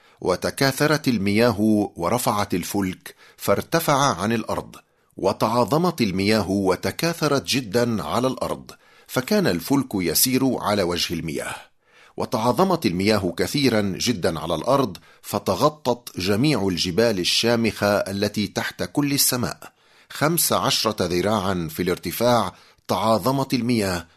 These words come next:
فتغطت الجبال، فمات كل ذي جسد كان يدب على الأرض من الطيور والبهائم والوحوش، وكل الزحافات التي كانت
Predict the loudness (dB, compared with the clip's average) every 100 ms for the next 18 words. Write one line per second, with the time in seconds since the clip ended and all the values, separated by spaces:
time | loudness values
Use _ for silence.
0 | _ -6 -4 -2 -2 -2 -2 -4 -2 -2
1 | -4 -4 -8 -12 -18 _ _ _ -2 0
2 | 2 0 -2 -4 -4 2 2 4 2 2
3 | 0 2 2 2 2 2 0 0 0 2
4 | 2 0 0 -2 -2 -2 0 0 -2 0
5 | 2 2 0 -10 -18 -16 -2 0 0 -2
6 | -2 0 2 4 4 4 2 2 2 2
7 | 2 -2 0 -2 -2 -4 -16 -6 0 2
8 | 2 0 2 2 2 0 -4 _ -6 -4
9 | 0 2 4 2 -2 -2 0 0 0 0
10 | -2 -2 -4 0 0 0